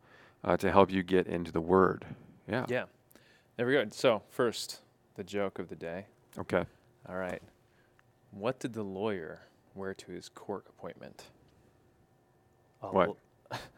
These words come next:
Speaker 2: <laughs> a lawsuit.
Speaker 1: <laughs> That's kind of a underhand
Speaker 2: Yeah. <laughs> Yeah.
Speaker 1: softball joke.
Speaker 2: It's, like, right there. It's,
Speaker 1: It's
Speaker 2: like, low fruit, you know?
Speaker 1: Yeah. I mean, it's a lawsuit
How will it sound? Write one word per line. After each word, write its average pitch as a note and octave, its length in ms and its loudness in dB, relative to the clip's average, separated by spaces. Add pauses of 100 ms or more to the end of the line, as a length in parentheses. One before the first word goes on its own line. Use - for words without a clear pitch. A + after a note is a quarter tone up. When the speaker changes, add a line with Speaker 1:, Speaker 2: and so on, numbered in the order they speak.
Speaker 2:
<laughs> - 200 -20
a G#2+ 60 -4
lawsuit. G2+ 520 -4 (360)
Speaker 1:
<laughs> - 880 -10 (1600)
That's C3+ 160 -4
kind C3 180 8
of F#2 120 8
a F2+ 200 10 (760)
underhand F2+ 840 4 (120)
Speaker 2:
Yeah. B2 200 -6
<laughs> - 180 4 (440)
Yeah. G#3 140 -8
Speaker 1:
softball F#2 800 8 (200)
joke. F#2 400 4 (160)
Speaker 2:
It's, E3+ 180 -6
like, C3 200 4
right A2+ 260 0
there. A#2+ 280 4
It's, A2 100 -4
Speaker 1:
It's - 20 0
Speaker 2:
like, G#2 180 -4
low A#2 160 6
fruit, A#2+ 360 -2 (260)
you - 60 -12
know? A2 80 0
Speaker 1:
Yeah. E2+ 180 6 (380)
I - 20 -4
mean, F#2 320 0 (640)
it's - 80 -6
a A2 60 4
lawsuit G#2+ 480 4